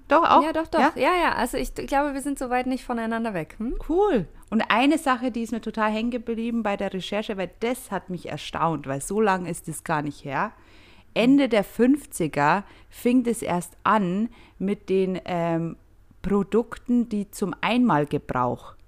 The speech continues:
Speaker 1: nur produziert werden. Das heißt, ganz viele Dinge wurden einfach immer wieder entweder ausgekocht, sterilisiert, wieder hergenommen. Und ich find, also Ende der fünfziger,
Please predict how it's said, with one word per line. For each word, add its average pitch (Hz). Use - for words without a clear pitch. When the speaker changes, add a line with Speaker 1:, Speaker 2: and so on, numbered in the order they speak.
Speaker 1:
nur 165
produziert 160
werden. 123
Das 147
heißt, 190
ganz 247
viele 233
Dinge 202
wurden 233
einfach 208
immer 214
wieder 202
entweder 180
ausgekocht, 247
sterilisiert, 185
wieder 185
hergenommen. 254
Und 208
ich 196
find, 302
also 202
Ende 302
der 226
fünfziger, 185